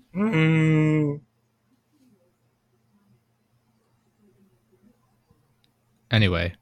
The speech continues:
Speaker 2: uh, side note, the, this one chick that works, that, that works in my office, very hefty woman, to say the least. I'm talking, like,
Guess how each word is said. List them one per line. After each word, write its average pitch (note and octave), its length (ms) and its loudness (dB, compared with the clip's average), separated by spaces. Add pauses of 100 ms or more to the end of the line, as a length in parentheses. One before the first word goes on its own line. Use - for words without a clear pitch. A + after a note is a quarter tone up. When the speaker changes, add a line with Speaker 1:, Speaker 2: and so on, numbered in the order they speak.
(260)
Speaker 2:
uh, F2 420 0 (1700)
side G2+ 380 6
note, E2 220 -6 (680)
the, A2 120 2
this A#2 240 0
one G#2 160 4
chick G2+ 260 2
that G2 100 0
works, F#2+ 360 -2 (180)
that, F#2+ 300 -4
that G#2+ 160 -4
works G2 180 -4
in G2 60 -2
my F2+ 60 -4
office, F#2 480 -8 (1160)
very A#2 380 6
hefty A#2 400 0
woman, G#2 340 0 (160)
to - 100 -2
say A2+ 160 8
the G2 120 4
least. F#2 380 -2 (580)
I'm G#2+ 100 2
talking, G2+ 280 2
like, F2+ 240 -4